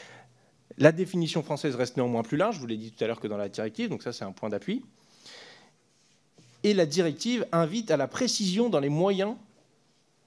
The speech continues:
dans les moyens qui peuvent être sollicités pour lancer l'alerte et les dispositifs de protection en tant que tels.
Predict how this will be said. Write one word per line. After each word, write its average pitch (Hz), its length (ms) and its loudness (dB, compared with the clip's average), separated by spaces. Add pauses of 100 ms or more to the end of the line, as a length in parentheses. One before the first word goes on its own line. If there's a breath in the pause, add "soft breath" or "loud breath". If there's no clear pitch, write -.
(220)
dans 123 100 -2
les 139 100 0
moyens 156 360 2
qui 160 100 -6
peuvent 131 200 0
être 139 120 0
sollicités 143 420 2
pour 123 160 -2
lancer 143 260 0
l'alerte 139 400 0
et 131 80 -2
les 135 80 0
dispositifs 156 500 -2
de 143 80 0
protection 147 460 -2
en 156 40 -2
tant 120 160 -4
que - 60 -12
tels. 110 180 -4